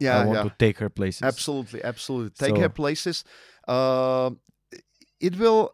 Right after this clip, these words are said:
Speaker 1: uh, especially when they are a bit older, uh, when they l-, learn to talk, uh, to see that every country is different.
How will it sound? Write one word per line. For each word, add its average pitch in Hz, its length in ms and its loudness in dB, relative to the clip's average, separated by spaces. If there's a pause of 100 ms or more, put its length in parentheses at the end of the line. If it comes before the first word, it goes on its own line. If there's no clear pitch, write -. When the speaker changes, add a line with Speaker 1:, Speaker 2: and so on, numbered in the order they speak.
Speaker 1:
uh, 113 100 0 (240)
especially 214 420 -2
when 180 200 -2
they 180 80 0
are 165 100 0
a - 20 0
bit 143 500 -6 (220)
older, 147 720 0 (260)
uh, 117 280 -2
when 123 180 -4
they 123 140 0
l-, 123 200 -4 (100)
learn 127 480 -4
to - 100 -14
talk, 135 520 -6 (560)
uh, 120 360 0 (160)
to 131 80 -8
see - 460 -4
that 151 240 -4
every 151 200 -6
country 156 400 -8
is 113 160 -8
different. 120 480 -8